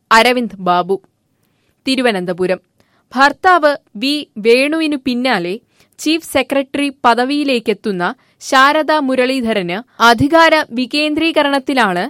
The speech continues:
വിശ്വാസം. ജനകീയാസൂത്രണം തുടങ്ങുന്നതിനു മുൻപ് അതിന്റെ ഭരണഘടനാ ഭേദഗതി മുതൽ ആ വകുപ്പിൽ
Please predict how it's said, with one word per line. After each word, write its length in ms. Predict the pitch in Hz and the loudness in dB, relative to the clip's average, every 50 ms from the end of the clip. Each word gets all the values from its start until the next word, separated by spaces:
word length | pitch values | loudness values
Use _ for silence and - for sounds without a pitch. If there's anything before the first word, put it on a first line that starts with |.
| - _ _ _ _ _ _ _ | -8 _ _ _ _ _ _ _
വിശ്വാസം. 600 | 208 220 214 - - 214 190 185 180 - 208 196 - _ _ _ _ _ _ _ - | -6 -4 -4 -2 0 0 0 0 0 -2 -4 -6 -6 _ _ _ _ _ _ _ -14
ജനകീയാസൂത്രണം 1300 | 190 185 233 247 254 277 294 - 320 320 330 320 302 294 285 - 311 294 294 - 302 285 262 233 240 269 - _ _ 254 | 0 2 2 4 4 2 -2 0 -2 0 2 2 2 2 2 0 -4 -4 -2 -2 -2 0 0 -2 -4 -4 -10 _ _ -4
തുടങ്ങുന്നതിനു 600 | 247 233 262 269 285 302 294 302 302 302 320 302 | 0 0 0 0 -2 -4 -4 -4 -4 -4 -4 -4
മുൻപ് 420 | 269 233 220 208 220 226 196 - - - - _ _ _ _ _ | -2 -2 -2 -4 -4 -4 -2 -4 -4 -4 -10 _ _ _ _ _
അതിന്റെ 480 | - - 226 226 285 285 285 285 277 254 - 208 | 2 2 2 2 2 -2 -2 -2 -2 -4 -6 -8
ഭരണഘടനാ 760 | 190 220 233 254 269 285 311 311 - 294 302 302 294 294 294 | -2 2 2 2 2 0 -2 -2 0 0 0 2 2 0 -2
ഭേദഗതി 600 | 262 254 240 240 254 254 285 285 277 262 247 269 | -2 -2 0 0 0 0 0 0 0 0 0 -2
മുതൽ 360 | 254 226 208 175 180 175 - - _ _ _ | -2 -2 -2 -2 -2 -2 -4 -6 _ _ _
ആ 240 | 233 240 254 294 330 | 4 6 6 6 6
വകുപ്പിൽ 540 | 330 311 285 269 285 262 - 285 269 240 | 6 4 2 2 0 -4 -4 -4 -4 -4